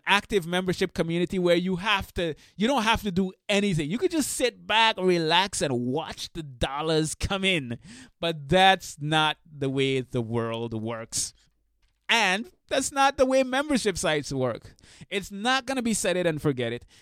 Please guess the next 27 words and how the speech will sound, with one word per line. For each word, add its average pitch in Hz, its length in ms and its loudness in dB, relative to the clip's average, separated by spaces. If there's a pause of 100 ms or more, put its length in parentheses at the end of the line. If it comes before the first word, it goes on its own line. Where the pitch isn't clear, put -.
(160)
You 202 220 -4
have 220 440 -2
to 220 80 -6
be 180 260 -6
engaged. 139 680 -2 (180)
So 165 200 -8
check - 440 -2 (180)
in 170 400 -2 (120)
regularly. 117 960 -4 (240)
If 147 120 -6
you 139 60 0
have 120 80 -2
a 113 60 -8
Facebook 233 460 -4
group, 262 240 -6 (280)
check - 360 -6
in 285 220 -4
on 269 120 -4
a 269 60 -4
daily 262 380 -4
basis. 262 560 -2 (140)
Check - 200 -2
in 302 140 -6
multiple 269 420 -6
times 240 320 -6
a 254 100 0
day. 220 440 -6